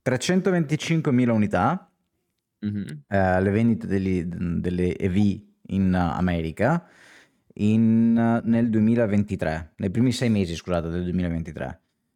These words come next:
Speaker 1: La secondo pro-, il secondo produttore di auto elettriche in America ha venduto trentaquattromila unità, che è praticamente poco più del dieci per cento di quello che ha venduto Tesla.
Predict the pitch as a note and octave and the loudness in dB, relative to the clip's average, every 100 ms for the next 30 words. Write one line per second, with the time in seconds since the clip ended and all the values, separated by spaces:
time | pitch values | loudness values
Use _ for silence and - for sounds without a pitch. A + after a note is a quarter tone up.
0 | - B2+ C3 D#3+ F3+ C#3+ C3+ B2+ A#2+ D3+ | -4 -2 0 0 0 0 0 0 -2 -2
1 | D3+ B2 A#2 G2+ A#2 G2+ G2+ B2 A#2+ A2+ | -2 0 0 2 0 2 2 2 2 0
2 | G#2 G#2 F2 F2 F2 E2+ - F#2 F2+ F#2+ | 0 -2 -6 -6 -4 -4 -2 0 2 2
3 | F#2+ F#2 A2 - C3+ A2 A2 A2 A#2 C3 | 2 0 0 0 0 2 0 0 -2 -2
4 | B2+ A#2 A2+ - G#2+ G2+ G2+ G2+ F#2 E2+ | -2 0 -2 0 0 2 2 0 -2 -6
5 | G2 A#2 G2 - G#2 G#2+ G#2 A2 G2+ F#2+ | -6 -8 -8 -6 -4 -2 -2 0 2 0
6 | F2+ - - A2+ A#2 - A2+ G#2 G2+ F#2+ | -2 -8 -6 -2 -2 -2 0 0 0 -2
7 | G2+ G#2+ F#2 F#2 - F#2 F#2 F#2+ F2+ F2 | -6 -8 -10 -10 -10 -10 -10 -10 -10 -10
8 | F2 D#2+ E2 E2+ E2 D#2 A#1 - B1+ | -10 -10 -10 -10 -12 -12 -12 -12 -16